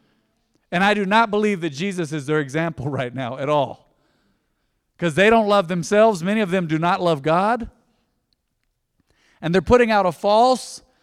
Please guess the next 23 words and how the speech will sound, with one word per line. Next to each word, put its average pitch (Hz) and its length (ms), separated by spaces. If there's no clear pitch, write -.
a 160 160
false 240 800
view, 196 500
a 143 80
false 226 400
worldview 190 840
of 135 80
what 196 200
things 220 200
should 196 160
be 214 140
like 175 260
or 156 60
how 185 160
shou-, 202 340
you 202 140
should 180 220
live 190 320
or 131 80
how 190 100
you 214 140
should 196 200
act. 170 240